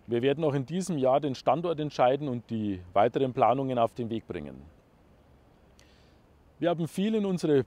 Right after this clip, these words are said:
Busse und Ö P N V-Liniennetze investiert. Mit einem neuen Punkteplan bauen wir den öffentlichen Personennahverkehr in Ingolstadt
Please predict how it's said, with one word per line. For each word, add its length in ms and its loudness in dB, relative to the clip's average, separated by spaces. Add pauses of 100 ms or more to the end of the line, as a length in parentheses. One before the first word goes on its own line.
Busse 380 0
und 480 -6 (100)
Ö 120 2
P 160 -2
N 120 0
V-Liniennetze 880 -2
investiert. 720 -10 (640)
Mit 140 -4
einem 260 2
neuen 340 0
Punkteplan 800 2 (100)
bauen 340 2
wir 100 0
den 240 -4
öffentlichen 500 -6
Personennahverkehr 960 0
in 100 2
Ingolstadt 560 -2